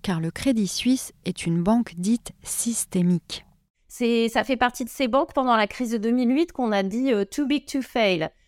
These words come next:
Speaker 2: trop, trop, trop grandes pour qu'on les laisse faire faillite. Parce que le, le système financier est tellement interconnecté, il y a tellement de liens des banques en-, les unes entre les, envers les autres,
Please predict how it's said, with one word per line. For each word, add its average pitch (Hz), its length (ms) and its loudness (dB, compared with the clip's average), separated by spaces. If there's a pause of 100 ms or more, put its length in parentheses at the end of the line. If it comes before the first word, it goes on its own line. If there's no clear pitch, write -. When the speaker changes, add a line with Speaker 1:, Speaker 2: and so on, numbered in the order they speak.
(120)
Speaker 2:
trop, 254 300 0
trop, 240 560 0
trop 285 240 -2
grandes 277 360 2
pour 240 180 -8
qu'on 208 400 0
les 202 160 2
laisse 208 380 -2
faire 220 180 -2
faillite. 233 440 -2 (480)
Parce 196 200 0
que 247 100 -2
le, 233 220 4
le 233 120 2
système 311 440 -2
financier 302 520 0
est 254 120 -8
tellement 330 360 2
interconnecté, 302 920 -2
il 254 60 -4
y 208 40 2
a 185 60 2
tellement 359 380 0
de 302 100 -2
liens 302 320 0
des 254 120 -2
banques 285 240 -2
en-, 262 120 2
les 233 240 0
unes 302 120 2
entre 262 260 -2
les, 226 120 2
envers 214 580 2
les 233 220 -2
autres, 330 320 -2